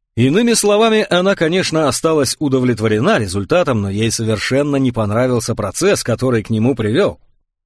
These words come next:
Экономисты строят свои теории, основываясь на том, что люди якобы стремятся к максимальной пользе, всегда руководствуясь лишь рациональными подсчётами собственной выгоды.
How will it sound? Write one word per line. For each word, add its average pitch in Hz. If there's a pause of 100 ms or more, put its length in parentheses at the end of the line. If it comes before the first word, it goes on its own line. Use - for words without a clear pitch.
Экономисты 143
строят 208
свои 185
теории, 175
основываясь 143
на 104
том, 175
что -
люди 147
якобы 147
стремятся 131
к -
максимальной 135
пользе, 101
всегда 117
руководствуясь 135
лишь 180
рациональными 131
подсчётами 160
собственной 170
выгоды. 80